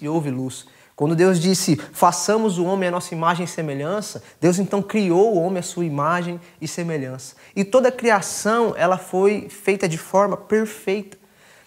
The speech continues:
Tudo foi criado e determinado pelo Criador. Então, tudo tem um padrão. E é interessante o que o texto de Gênesis um, vinte e oito vai nos dizer. O texto vai dizer, "Então Deus os abençoou e disse,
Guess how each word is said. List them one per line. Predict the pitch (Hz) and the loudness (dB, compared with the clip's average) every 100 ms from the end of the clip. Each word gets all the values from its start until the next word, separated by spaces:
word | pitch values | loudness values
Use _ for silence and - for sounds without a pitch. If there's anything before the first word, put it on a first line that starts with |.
| _ | _
Tudo | - 285 262 | 2 4 4
foi | 233 226 | 2 0
criado | 214 175 175 220 214 185 123 - - | 0 4 6 6 4 2 0 -6 -12
e | - 175 | 0 4
determinado | 190 214 220 202 180 170 214 208 | 6 6 4 4 4 4 4 2
pelo | 208 208 | 0 0
Criador. | 180 180 143 160 208 208 - - - | 2 2 2 0 0 -2 -10 -20 -12
Então, | - 214 220 | 2 4 4
tudo | - 254 294 240 | 2 4 4 4
tem | 247 247 | 2 2
um | 233 | 2
padrão. | 247 214 185 226 196 - - _ _ _ _ | 2 2 2 2 -2 -10 -20 _ _ _ _
E | 185 | 2
é | 226 | 4
interessante | 247 247 220 - - 220 247 247 139 - | 4 4 4 2 0 0 0 -2 -8 -8
o | 156 | -10
que | - 220 | -8 -6
o | |
texto | 208 214 214 | -2 -2 -2
de | 190 | -4
Gênesis | 175 160 208 196 151 127 | -2 -2 -4 -4 -6 -6
um, | 151 214 | -4 -4
vinte | 190 180 | -4 -8
e | - | -4
oito | 190 190 | -4 -2
vai | 190 | -4
nos | 190 | -4
dizer. | 202 170 165 196 - _ _ - _ - | -6 -6 -6 -10 -16 _ _ -20 _ -18
O | - | 0
texto | 196 196 | 0 2
vai | 196 | 2
dizer, | 180 180 196 - | 4 4 4 4
"Então | 185 185 233 254 | -2 2 2 2
Deus | 202 226 | 2 2
os | 190 | 2
abençoou | 196 202 202 - 196 226 | 2 2 -2 2 2 4
e | |
disse, | 147 151 226 - - - | 2 2 0 -2 -6 -14